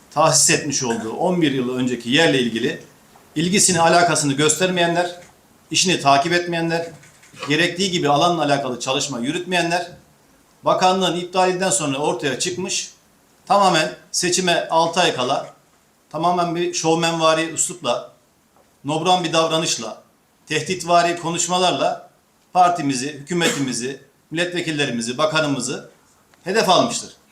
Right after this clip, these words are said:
Bu vatandaşı yanlış söylemleriyle aldatmaya çalışan belediye başkanını buradan kınıyorum. Manavgat'a öncelikle yapmış olduklarınızla, hizmetlerinizle ortaya çıkın.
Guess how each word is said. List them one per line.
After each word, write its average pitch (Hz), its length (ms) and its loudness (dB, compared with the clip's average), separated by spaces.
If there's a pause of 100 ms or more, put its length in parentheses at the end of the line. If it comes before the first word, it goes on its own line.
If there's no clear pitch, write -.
(180)
Bu 202 400 2
vatandaşı 185 760 2 (180)
yanlış 160 440 4
söylemleriyle 180 920 2 (240)
aldatmaya 170 480 0
çalışan 151 380 -2
belediye 165 300 0
başkanını 147 360 -2
buradan 156 260 -4
kınıyorum. 131 300 -4 (220)
Manavgat'a 208 480 4
öncelikle 208 520 2
yapmış 190 400 0
olduklarınızla, 170 680 -4
hizmetlerinizle 165 800 -2
ortaya 131 340 -6
çıkın. 113 200 -10